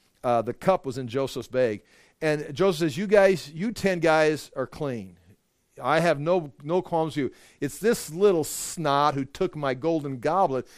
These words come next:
He says, "You all go back to your father and have a good time. I will put this guy in prison, and he, you'll never see him again.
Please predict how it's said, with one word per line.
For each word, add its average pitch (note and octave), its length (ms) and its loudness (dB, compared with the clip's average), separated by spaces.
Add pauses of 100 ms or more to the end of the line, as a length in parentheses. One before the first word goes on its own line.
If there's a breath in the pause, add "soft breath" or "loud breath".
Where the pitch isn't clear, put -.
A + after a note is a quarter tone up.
(140 soft breath)
He D#3 120 0
says, C3 220 -4
"You A#3 200 2
all A3 160 8
go G3 160 4
back F3+ 340 4
to E3 60 -20
your E3+ 140 -2
father D#3 400 2
and D3 80 -4
have D3 180 0
a C#3+ 60 -4
good C#3+ 280 -4
time. B2 380 -2 (540 soft breath)
I F#3 140 8
will G3 100 6
put D#3+ 200 -4
this F3+ 180 0
guy C#3 240 2
in B2 140 -4
prison, A2 500 -4
and B2+ 180 -6
he, A#2 160 -8
you'll E3+ 220 0
never D3+ 400 0
see C#3+ 280 -4
him C3 180 -6
again. A2+ 460 -10